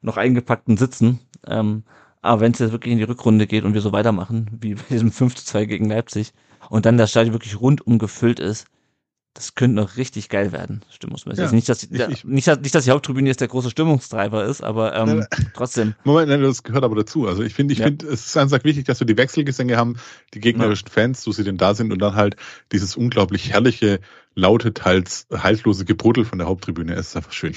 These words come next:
Speaker 2: Es
Speaker 1: Ja,
Speaker 2: fehlt
Speaker 1: ja.
Speaker 2: irgendwo.
Speaker 1: Ja, und dass du halt einfach, wenn du halt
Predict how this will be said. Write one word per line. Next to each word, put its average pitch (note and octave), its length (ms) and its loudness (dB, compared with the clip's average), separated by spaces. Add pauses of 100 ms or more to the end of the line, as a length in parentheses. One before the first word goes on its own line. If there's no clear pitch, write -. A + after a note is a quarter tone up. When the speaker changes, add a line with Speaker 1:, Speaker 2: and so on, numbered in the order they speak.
(140)
Speaker 2:
Es - 180 -2
Speaker 1:
Ja, B2+ 120 0
Speaker 2:
fehlt B2+ 180 2
Speaker 1:
ja. A2 60 2
Speaker 2:
irgendwo. F#2+ 360 -2 (420)
Speaker 1:
Ja, G#2+ 240 0
und A#2 140 4
dass A2 140 -2
du A#2 80 0
halt A#2 100 4
einfach, A2+ 280 2
wenn A2+ 120 0
du A2+ 140 4
halt G#2+ 180 0